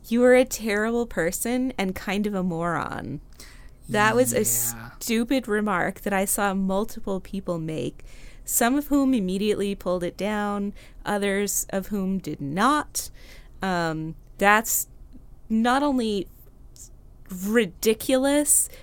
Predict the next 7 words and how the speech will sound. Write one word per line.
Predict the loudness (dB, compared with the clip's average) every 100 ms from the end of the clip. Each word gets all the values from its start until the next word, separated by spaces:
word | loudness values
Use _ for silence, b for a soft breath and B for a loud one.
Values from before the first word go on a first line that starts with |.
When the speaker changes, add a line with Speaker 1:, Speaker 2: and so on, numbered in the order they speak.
| B
Speaker 1:
but | 0 2 0 0
highly | 2 2 2 2
offensive. | 0 -2 -2 0 0 -2 -6 -10 -18 -12
So, | -4 0 0 0 -2 -6 b -20 -20 -6
s-, | -2 0 0 -2
s-, | -6 -8 0
don't | 4 6 4